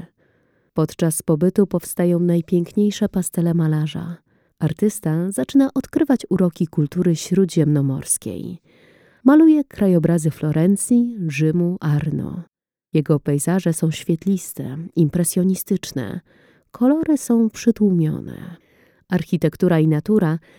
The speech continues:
widziane w delikatnym świetle zmierzchu, rozprasza kontury i zaciera kształty.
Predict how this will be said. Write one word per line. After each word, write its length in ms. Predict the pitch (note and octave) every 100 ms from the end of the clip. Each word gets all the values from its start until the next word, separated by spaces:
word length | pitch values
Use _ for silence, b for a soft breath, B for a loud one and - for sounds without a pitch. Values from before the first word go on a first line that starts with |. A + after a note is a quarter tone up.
| b G3
widziane 400 | F#3 G3+ F#3+ F3
w 80 |
delikatnym 640 | E3+ F#3+ F3+ A#3+ C4+ C#4+ A#3+
świetle 480 | - G3+ G3 G3 F#3
zmierzchu, 640 | G#3 C4 - - D3+ E3+ b b b b _
rozprasza 540 | D4+ D4 - E4 -
kontury 760 | - E3 C#3+ - E3+ G#3 C4 C#4+ -
i 220 | A#3 A#3
zaciera 540 | A3 B3 - D#3 D3+
kształty. 880 | E3+ - - G3 D#3 - - D#2 -